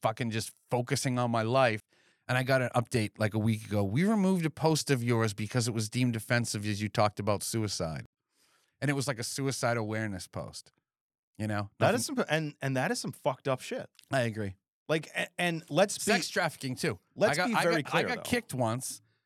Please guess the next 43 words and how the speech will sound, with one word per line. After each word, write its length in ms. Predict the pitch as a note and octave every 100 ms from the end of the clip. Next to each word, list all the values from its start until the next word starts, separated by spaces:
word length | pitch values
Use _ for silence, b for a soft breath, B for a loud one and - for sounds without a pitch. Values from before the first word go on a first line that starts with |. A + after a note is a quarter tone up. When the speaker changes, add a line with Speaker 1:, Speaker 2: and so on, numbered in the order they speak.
| _ _ -
Speaker 1:
for 80 |
making 240 | C#3 D#3 D#3+
a 40 |
post 400 | C#3+ D#3+ E3+ C3+
about 280 | C3+ B2+ B2
a 60 | A#2+
place 300 | - C#3 C3
where 80 | A#2
people 220 | C3+ A#2+
could 160 | A#2+ G#2+
donate 500 | B2 B2+ G#2+ G2+ - b b b
or 160 | A2 A2+ G#2
give 180 | - B2+
information 480 | A#2+ - A#2+ A#2+ A#2
if 100 | G#2+
they 100 | A2
knew 160 | A2 A#2
anybody 420 | A2 G#2 A2 A2
or 260 | G#2 G2+ F#2 _ -
knew 300 | A2 A#2+ A#2+
someone 480 | - A#2+ A#2 A2
that 100 | A2
was 100 | F#2+
suffering 360 | - A#2 A2 A2
from 160 | - G2+
sex 260 | - G2+
trafficking. 420 | - F2 - -
And 120 | A2+ A2+
I 100 | A#2+
got 180 | A#2
kicked 280 | - B2+ -
off 180 | A2+ -
Facebook 360 | A#2 A2 G#2+ -
for 100 | F#2+
thirty 460 | - G2 G2 G2
days. 360 | F2+ D#2+ - - -
Speaker 2:
And 140 | E3+
Rem, 160 | G3+ B2
let's 180 | D3
be 160 | - G3+
very 280 | B2 D3+ C3
clear 420 | - - D3+ F2+
here. 260 | F#2 -